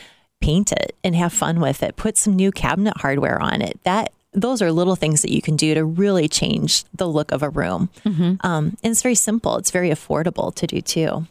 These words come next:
Speaker 2: Yeah, because a lot of people, like, they think that they wanna change out all their kitchen cabinets and stuff, but it's, it's super cost prohibitive, to-,
Speaker 1: Mm-hmm.
Speaker 2: prohibitive to some people.
Speaker 1: Yeah.
Speaker 2: And so, and you, there are companies now that will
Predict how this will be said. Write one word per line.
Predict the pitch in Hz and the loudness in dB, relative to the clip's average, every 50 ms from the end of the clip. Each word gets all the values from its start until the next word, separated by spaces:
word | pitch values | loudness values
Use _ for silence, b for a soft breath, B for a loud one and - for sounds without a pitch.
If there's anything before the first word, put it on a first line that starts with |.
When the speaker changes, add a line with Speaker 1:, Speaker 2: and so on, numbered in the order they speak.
| _ | _
Speaker 2:
Yeah, | - 180 196 214 190 165 | 0 2 2 2 2 0
because | 147 175 156 190 170 | -2 -2 -2 0 0
a | 196 190 | 2 2
lot | 185 175 175 185 | 2 2 0 0
of | 175 - | -2 -2
people, | - 196 175 - 165 160 151 147 143 - | -2 -2 -2 0 -2 0 0 -2 -2 -2
like, | - 156 156 156 135 - | -2 -2 -2 -2 -2 -2
they | 160 151 143 | -2 -2 -2
think | - - 170 160 151 - | -2 -2 -2 -2 0 -2
that | 151 143 | -4 -2
they | - 151 143 | -2 -2 0
wanna | 139 147 156 151 147 143 131 | 2 2 2 2 0 0 -2
change | - - 175 156 160 160 151 165 | 0 0 0 0 2 2 2 2
out | 156 147 156 - - - _ _ _ - | 0 0 0 -2 -6 -12 _ _ _ -2
all | 147 151 160 | -2 0 0
their | 170 156 - | 0 -2 -2
kitchen | - 202 - - 170 156 | -4 -4 -2 0 -2 0
cabinets | 143 165 151 151 170 160 147 - | 0 0 0 0 0 0 0 0
and | 175 165 | -2 -2
stuff, | - - 180 - | -2 -2 -2 -2
but | 208 196 | -2 -2
it's, | 208 190 - - b b b b b b b b b b _ | -2 -2 -4 -8 b b b b b b b b b b _
it's | - - - | -6 -4 -2
super | - - 247 - 269 | -2 0 -2 -2 -4
cost | - - 254 208 302 - | -2 0 0 0 0 -2
prohibitive, | - 381 370 302 311 247 233 202 180 156 - - _ _ _ - 202 | -2 0 0 2 2 2 2 2 2 0 -2 -6 _ _ _ -2 0
to-, | 190 | 2
Speaker 1:
Mm-hmm. | 185 190 - - 185 180 185 180 | 2 2 2 2 2 2 2 2
Speaker 2:
prohibitive | 180 196 185 202 214 180 170 175 156 160 147 - - | 2 2 2 2 0 0 0 0 0 0 -2 -2 -2
to | - 160 | 0 0
some | - 180 165 165 | 2 0 0 0
people. | - - 175 - - 156 156 156 156 - | 0 0 0 0 0 -2 -2 -2 -2 0
Speaker 1:
Yeah. | - 185 170 156 - 175 - - - | 0 2 2 0 0 -4 -6 -4 -4
Speaker 2:
And | 180 180 180 - | -2 -2 -2 0
so, | - - 185 180 175 170 165 B B B B B _ | 0 0 2 2 0 0 -2 B B B B B _
and | 190 202 208 214 | -4 -2 0 0
you, | 247 269 | 0 0
there | - - - 180 220 240 285 | 0 0 0 -2 0 0 -2
are | 277 226 | -2 -2
companies | - - 220 214 214 233 220 208 165 156 160 160 - | -2 0 0 0 0 0 2 2 2 2 0 0 0
now | 180 165 147 143 143 151 | 0 2 2 2 2 0
that | 151 151 - - | 0 0 0 2
will | 156 170 185 196 208 202 180 | 2 2 2 2 0 0 -2